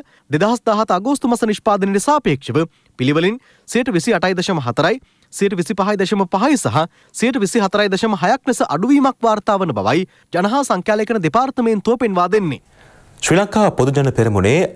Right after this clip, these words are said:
Speaker 2: ආර්ථික ප්‍රතිපත්තිය සම්බන්ධයෙන් අද පැවති මාධ්‍ය හමුවකදී පාර්ලිමේන්තු මන්ත්‍රී නාමල් රාජපක්ෂ මහතාගෙන් මාධ්‍යවේදීන් විමසීමක් කළා. එහිදී ඇසූ ප්‍රශ්නවලට පිළිතුරු නොදී ඔහු මගහැර ගියේ මේ අයුරින්.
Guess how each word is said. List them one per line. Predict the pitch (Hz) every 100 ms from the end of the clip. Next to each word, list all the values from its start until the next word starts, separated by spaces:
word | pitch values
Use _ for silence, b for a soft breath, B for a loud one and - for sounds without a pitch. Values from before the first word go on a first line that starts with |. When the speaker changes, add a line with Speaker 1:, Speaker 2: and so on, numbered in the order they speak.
| 117
Speaker 2:
ආර්ථික | 156 139 131 135
ප්‍රතිපත්තිය | 131 123 113 110 101
සම්බන්ධයෙන් | 117 98 90 87 110 165 -
අද | 117
පැවති | 120 98 98 87 101
මාධ්‍ය | 160 - 131
හමුවකදී | 117 98 87 82 135 - B B B 156
පාර්ලිමේන්තු | 208 214 170 131
මන්ත්‍රී | 117 165 160 104
නාමල් | 131 135 113
රාජපක්ෂ | 107 - 107 - 101 90
මහතාගෙන් | 104 107 98 117 160 117
මාධ්‍යවේදීන් | 113 117 104 92 85 123
විමසීමක් | 127 117 98 90 -
කළා. | 104 80 B B B B
එහිදී | 113 110 - -
ඇසූ | 117 120 117
ප්‍රශ්නවලට | 151 - 139 117 -
පිළිතුරු | 107 95 87
නොදී | 87 107 175 B B -
ඔහු | 139 92
මගහැර | 107 170 135 107 87
ගියේ | 87 101 - - -
මේ | 107 - 92
අයුරින්. | 87 76 -